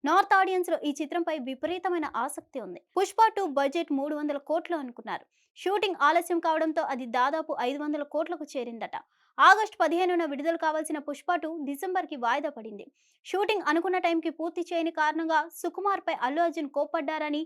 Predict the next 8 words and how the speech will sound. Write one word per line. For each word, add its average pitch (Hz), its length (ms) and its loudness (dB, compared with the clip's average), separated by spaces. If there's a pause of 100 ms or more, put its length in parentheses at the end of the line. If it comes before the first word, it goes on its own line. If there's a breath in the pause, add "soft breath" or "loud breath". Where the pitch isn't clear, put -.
(320 soft breath)
డైరెక్టర్, 381 520 6
హీరో 349 300 0
మధ్య 330 240 0
విభేదాలు 320 580 2
తలెత్తాయంటూ 320 720 -2
పుకార్లు 330 520 0
వినిపించాయి. 240 640 -12 (300)
పుష్ప 403 200 0